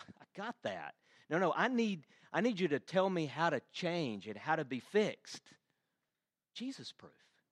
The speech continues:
You know, it's so hard for all of us to just behold Jesus. I mean, we,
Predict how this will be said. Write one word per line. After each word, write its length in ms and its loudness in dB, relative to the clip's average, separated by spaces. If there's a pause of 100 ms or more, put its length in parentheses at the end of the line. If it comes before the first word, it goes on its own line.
(1000)
You 100 -4
know, 60 -4
it's 100 -6
so 260 -6
hard 380 -12
for 180 -8
all 240 -8
of 140 -10
us 480 -18 (1000)
to 140 -8 (120)
just 640 -6 (200)
behold 720 -6 (440)
Jesus. 640 -16 (1600)
I 40 -12
mean, 200 -8
we, 220 -10